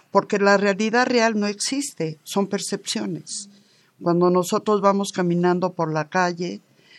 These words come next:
o sea, precisamente nuestras percepciones están comunicando al cerebro, pues, por qué movimientos vamos a hacer. Cuando estamos escuchando un sonido, de la misma ne-, manera está integrando,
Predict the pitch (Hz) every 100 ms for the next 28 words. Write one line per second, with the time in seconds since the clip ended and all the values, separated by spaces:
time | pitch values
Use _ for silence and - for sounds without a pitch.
0 | _ _ - - 143 180 180 185 180 170
1 | 170 175 165 156 170 151 165 156 165 156
2 | - 202 180 180 202 - - - - -
3 | - 160 - 196 196 202 190 180 190 185
4 | 185 - 185 180 185 180 185 175 170 -
5 | 165 151 - 180 185 165 165 170 165 175
6 | 170 165 165 - 139 - 160 - - _
7 | _ - - _ _ 170 165 165 160 -
8 | 180 180 180 180 170 - 170 156 - 165
9 | - 185 185 185 180 185 - 190 185 185
10 | 180 185 202 - - - 160 175 175 185
11 | 196 202 196 196 - 175 180 185 180 175
12 | 165 - 196 190 185 180 170 180 175 175
13 | 151